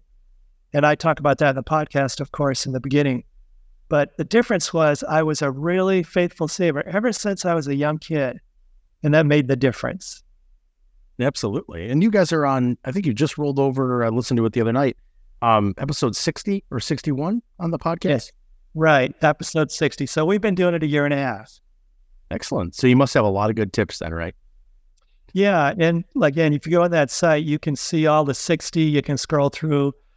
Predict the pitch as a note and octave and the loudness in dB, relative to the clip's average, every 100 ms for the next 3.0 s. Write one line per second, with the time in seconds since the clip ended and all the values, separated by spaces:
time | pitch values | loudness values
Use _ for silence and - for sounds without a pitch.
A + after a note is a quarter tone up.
0 | _ _ - D3 C3+ - B2 C#3 D3 C#3 | _ _ 0 2 2 2 0 4 2 2
1 | B2+ _ _ _ _ _ _ - D3+ D3+ | -4 _ _ _ _ _ _ 0 2 2
2 | - D#3 C#3 C#3+ C3+ C3 C#3+ C3+ A#2+ - | 0 0 2 2 0 2 2 2 -2 -6